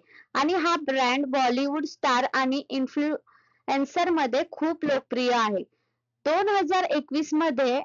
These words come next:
नायका स्टॉक मार्केट मध्ये लिस्टिंग झालं आणि पहिल्याच दिवशी कंपनीची किंमत एक लाख कोटी रुपयाहून जास्त झाली. फाल्गुनी नायर या भारतातील सर्वात श्रीमंत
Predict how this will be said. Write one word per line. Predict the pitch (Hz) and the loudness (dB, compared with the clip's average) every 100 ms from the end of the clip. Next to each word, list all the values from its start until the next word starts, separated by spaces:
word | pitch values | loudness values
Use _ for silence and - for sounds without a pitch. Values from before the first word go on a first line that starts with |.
| - | -4
नायका | 269 269 254 - 330 | -2 0 0 0 0
स्टॉक | - - 277 277 | -2 0 0 0
मार्केट | 302 277 262 285 285 | 0 0 0 0 0
मध्ये | 277 277 285 | 0 0 0
लिस्टिंग | 247 - 262 269 | -2 -4 -2 0
झालं | 277 202 190 - - - - | 0 0 -4 -8 -20 -18 -4
आणि | 262 294 302 | 0 0 0
पहिल्याच | 269 247 240 262 330 269 | 0 2 4 2 2 0
दिवशी | 285 254 262 277 294 | -2 -2 -2 -2 0
कंपनीची | 262 233 247 247 262 - 311 | 0 0 0 0 0 -2 -4
किंमत | 294 262 226 226 262 - | -2 -2 0 0 0 0
एक | 294 349 339 | 0 0 0
लाख | 302 302 - | 2 2 0
कोटी | 277 254 277 285 | 0 0 0 0
रुपयाहून | 269 254 247 254 254 254 285 | 0 0 2 2 2 0 0
जास्त | 269 220 - 240 | 0 0 -2 -2
झाली. | 247 240 185 - _ _ _ _ _ | 0 0 -2 -6 _ _ _ _ _
फाल्गुनी | - 311 262 294 339 | 0 0 2 0 -2
नायर | 370 339 269 262 294 | 0 2 2 2 2
या | 320 302 | 0 0
भारतातील | 285 220 254 254 311 302 | 0 0 -2 0 -2 -2
सर्वात | - 269 247 233 269 349 - | 0 2 2 0 0 0 -2
श्रीमंत | 277 294 269 262 | -4 -2 0 0